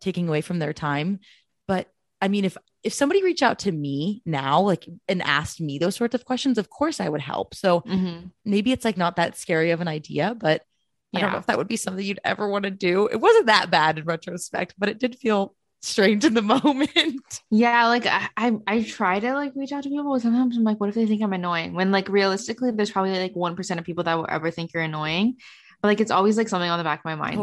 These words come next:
Speaker 1: Totally.
Speaker 2: always.
Speaker 1: Well, and exactly. I had somebody that I reached out to that I ended up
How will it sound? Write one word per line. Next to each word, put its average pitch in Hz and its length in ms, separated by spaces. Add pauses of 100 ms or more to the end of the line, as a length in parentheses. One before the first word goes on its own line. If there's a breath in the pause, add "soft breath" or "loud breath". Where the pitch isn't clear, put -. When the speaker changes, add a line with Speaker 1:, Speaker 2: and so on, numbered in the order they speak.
Speaker 1:
Totally. 165 280
Speaker 2:
always. 156 580 (440 soft breath)
Speaker 1:
Well, 269 240 (100)
and 240 220 (180)
exactly. 208 640 (260 soft breath)
I 220 180
had 254 420
somebody 196 380
that 175 100
I 160 60
reached - 280
out 165 220
to - 200
that 180 120
I 165 120
ended 180 200
up 165 140